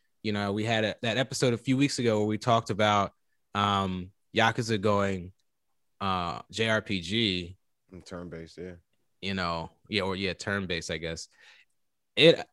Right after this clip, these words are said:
Speaker 1: I was kinda like, I don't know how, like, you know, they would tell these stories, you know, consistently in, in a way, but actually, having actually played it,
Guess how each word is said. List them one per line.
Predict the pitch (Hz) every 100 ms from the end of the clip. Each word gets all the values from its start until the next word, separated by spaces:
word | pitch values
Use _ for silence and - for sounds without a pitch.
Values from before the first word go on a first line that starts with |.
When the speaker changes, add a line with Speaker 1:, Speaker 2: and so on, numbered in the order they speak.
| -
Speaker 1:
I | 160
was | 208 196
kinda | 208 208 170
like, | 135 110
I | 143 180 175
don't | 170 160
know | 165 165
how, | 147 156 151 151
like, | 139 123 120 - - _ _ _ _
you | 127
know, | 120 113 110 _ _ _
they | 117
would | 117 117
tell | - 120
these | 117 113
stories, | - 110 117 113 110 104 - - - -
you | 101
know, | 95 90 95 - _ _ _ _ _ -
consistently | 107 101 185 190 131 110 104 98 104 _ _ _
in, | 113 104
in | 98 107
a | 98
way, | 101
but | 98 95 -
actually, | 131 - - - _ -
having | - 147 147 113
actually | 131 - 117
played | - - 117 110
it, | 90